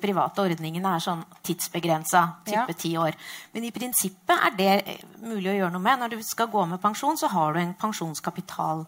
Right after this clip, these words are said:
Speaker 1: der, det du har spart opp, og det kan man jo gjøre om til en forsikring, og si at denne skal vare livet ut, og så regner de på hvor gam-, altså, s-, hvor mye du statistisk, lenge du statistisk sett kommer til å leve.
Speaker 2: Mm.
Speaker 1: Så det er jo egentlig mulig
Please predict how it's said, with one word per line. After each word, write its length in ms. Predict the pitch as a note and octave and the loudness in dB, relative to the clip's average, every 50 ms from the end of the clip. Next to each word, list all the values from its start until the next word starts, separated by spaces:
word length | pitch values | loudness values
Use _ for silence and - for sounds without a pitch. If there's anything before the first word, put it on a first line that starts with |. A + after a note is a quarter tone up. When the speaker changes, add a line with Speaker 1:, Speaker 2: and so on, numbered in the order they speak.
| - _ _ _ | -12 _ _ _
Speaker 1:
der, 280 | - - C4+ F4 F4+ - | 4 6 6 6 4 2
det 160 | F#3+ G3 F#3 F3+ | 0 0 0 2
du 80 | G3+ | 0
har 80 | G#3 A3 | -2 -2
spart 340 | - - G#3 F3+ - - - | 0 2 2 2 2 2 0
opp, 140 | D#4+ - | 0 0
og 100 | - A#3 | -2 0
det 200 | G#3 C4+ F4 - | 0 0 0 0
kan 200 | - - F3+ E3+ | -2 -2 -2 -2
man 200 | E3 E3+ F3+ F#3 | -2 -2 -2 -2
jo 80 | G3 G#3+ | 0 0
gjøre 320 | A3 G#3+ G3+ E3 D3 D3 | 0 0 0 0 -2 -4
om 100 | D#3+ D#3 | -6 -8
til 160 | - - F#3+ F3+ | -8 -8 -6 -6
en 80 | F3 | -6
forsikring, 540 | - G#3 - F3 E3+ - - C#4 D#4+ F4 D#4+ - - - - - - - - - | -8 -6 -6 -6 -6 -4 -2 0 0 0 -2 -6 -14 -16 -16 -16 -16 -18 -12 -8
og 80 | - | -4
si 100 | A3 A3 A3 | 0 0 2
at 100 | A3 A3 | 2 2
denne 240 | A3+ G#3 F3+ E3 E3 | 0 0 0 -4 -2
skal 180 | - - G3 | -2 0 2
vare 460 | G#3 F#3+ F3 E3 E3 F#3 F#3 F#3 F#3 - - - - - - - - - _ _ _ - | 2 2 2 6 6 6 6 6 2 -2 -8 -20 -20 -20 -20 -20 -20 -20 _ _ _ -6
livet 420 | G3+ G3+ G3 G#3 C4+ D#4 F#4 F#4 | -4 -2 0 0 2 2 2 0
ut, 80 | - - | -2 -4
og 80 | C3 | -6
så 160 | - - A#3+ B3 | -4 0 4 6
regner 340 | A#3 G#3 F#3 E3 D#3 D3+ | 6 6 6 4 0 -6
de 120 | D#3 E3 E3 | -8 -8 -6
på 160 | - G3 F3+ | -6 -6 -4
hvor 120 | F3+ F#3+ | -4 -2
gam-, 280 | F#3+ F#3+ F3 F3 E3+ - - - - - - - - - - - | -2 -2 -2 -2 -4 -10 -16 -20 -20 -20 -20 -20 -20 -14 -8 -6
altså, 480 | F#3 F#3 - F#3+ F#3+ F#3 F3 F3 F3 E3 D#3+ D#3+ - | -4 -4 -2 -4 -4 -4 -4 -6 -8 -10 -14 -18 -16
s-, 180 | - - - - - - - - - | -14 -14 -14 -14 -16 -20 -18 -16 -10
hvor 140 | G3+ A3+ A3+ | -8 -8 -6
mye 140 | A3+ G#3 F3 | -6 -6 -6
du 80 | F3+ | -4
statistisk, 600 | F#3 - G#3 G#3 G#3 F#3+ E3+ - - G3 G3 - | 0 0 0 0 0 -4 -6 -4 -6 -6 -6 -6
lenge 320 | A#3 A3 A3 A3 G3+ F3+ E3+ | -4 -2 0 0 0 -2 -4
du 80 | F#3 F#3 | -4 -4
statistisk 500 | - G#3 G3+ G3+ F#3+ F3 - - G#3+ G3+ | -2 -2 -2 -2 -4 -6 -4 -6 -4 -2
sett 200 | G#3 G3 G3 - | -2 -2 -2 -4
kommer 200 | A3 G#3 F3+ F3 | -8 -8 -8 -8
til 120 | - G#3 | -6 -4
å 80 | G3+ G3 | -2 -2
leve. 260 | F#3 F3+ F#3+ C4 D#4 - - - | 0 2 0 0 -2 -4 -10 -10
Speaker 2:
Mm. 140 | - G#3 F#3+ D#3+ - - - - | -8 -6 -6 -8 -10 -14 -20 -18
Speaker 1:
Så 100 | - A3+ | -12 -4
det 120 | A3 C4 | 0 2
er 160 | D4 - F#3 F3+ | 4 4 4 2
jo 80 | F#3+ | 2
egentlig 360 | G3+ F#3+ F3+ F3+ - G#3 G#3+ | -2 -4 -6 -8 -8 -8 -6
mulig 540 | G#3+ A3 A3 G#3+ A3 A3 G#3 F#3 E3+ D#3+ F3 | -6 -6 -8 -8 -8 -8 -8 -6 -6 -4 -2